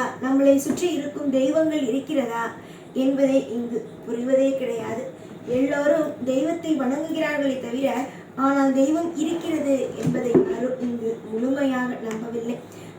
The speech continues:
காரணங்கள் என்னவென்றால், எதுவுமே செய்யவில்லை,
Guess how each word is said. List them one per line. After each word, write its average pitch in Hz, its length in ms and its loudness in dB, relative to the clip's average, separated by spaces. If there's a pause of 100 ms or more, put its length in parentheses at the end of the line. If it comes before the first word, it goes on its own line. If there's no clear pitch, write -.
காரணங்கள் 339 720 2
என்னவென்றால், 294 840 0 (420)
எதுவுமே 370 500 4
செய்யவில்லை, 285 640 2